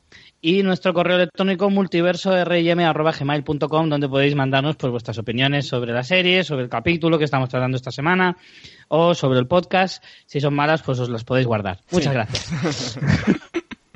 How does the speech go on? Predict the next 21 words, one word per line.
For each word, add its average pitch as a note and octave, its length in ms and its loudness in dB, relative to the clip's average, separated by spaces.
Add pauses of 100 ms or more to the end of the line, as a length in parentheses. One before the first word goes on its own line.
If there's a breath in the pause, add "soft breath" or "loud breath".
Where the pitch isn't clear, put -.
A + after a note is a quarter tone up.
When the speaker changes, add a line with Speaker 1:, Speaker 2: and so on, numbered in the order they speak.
(720 loud breath)
Speaker 1:
Así G3 320 -2
que F3 720 0
vamos G3 240 0
rápidamente F#3 640 0
ya D#3 200 2
con G#3+ 140 -2
el D#3 100 -2
capítulo C#3+ 480 -2
de, C3+ 400 2
de C3 160 0
esta C3 200 -4
semana D#3 560 0
y B2+ 720 0
decirme C3+ 680 -4
qué C#3+ 120 -8
os C3 80 -6
ha C3 60 -4
parecido B2+ 340 -2
el B2 60 -4
capítulo. B2+ 520 -2 (1700)
Julio. D#3+ 360 2